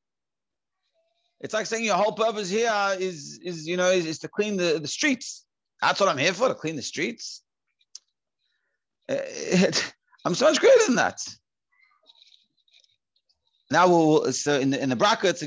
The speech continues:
I'll say outside, or I'll read inside. But the brackets basically says, this is why David HaMelech was punished, because he, he, his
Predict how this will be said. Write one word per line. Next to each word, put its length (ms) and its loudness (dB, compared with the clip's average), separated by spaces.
I'll 120 4
say 180 2
outside, 440 0
or 80 0
I'll 240 2
read 160 -2
inside. 280 -4
But 100 -10
the 60 -10
brackets 340 -6
basically 260 -6
says, 400 -2
this 100 -12
is 80 -14
why 160 0
David 340 -2
HaMelech 400 -4
was 280 -4
punished, 480 -4
because 340 -8
he, 400 -6
he, 360 -4
his 360 -8